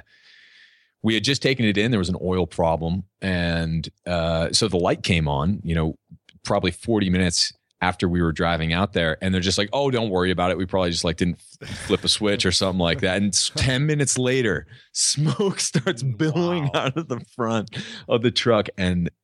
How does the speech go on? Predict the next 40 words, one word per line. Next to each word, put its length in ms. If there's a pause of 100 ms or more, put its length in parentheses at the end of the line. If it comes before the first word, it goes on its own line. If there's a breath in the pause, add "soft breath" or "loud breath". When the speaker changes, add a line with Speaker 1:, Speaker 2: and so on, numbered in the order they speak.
Speaker 1:
yeah, 340
j-, 160 (220)
flames 540
start. 320
Fortunately, 460
we 160
had 160
a, 160
uh, 120
fire 380
extinguisher 560
in 60
the 100
Speaker 2:
Oh 40
my 80
Speaker 1:
R 120
V, 420
Speaker 2:
gosh. 200 (460)
Speaker 1:
but 280 (160)
man, 340
it 80
was 160
nuts. 420 (360)
Speaker 2:
So 160
what 80
happened? 280
You 80
popped 300
open 240
the 120
hood 260
and 240
started 440 (220)
putting 180
out 100
the 60
fire, 480
or 80
Speaker 1:
<laughs> 20
Speaker 2:
what? 260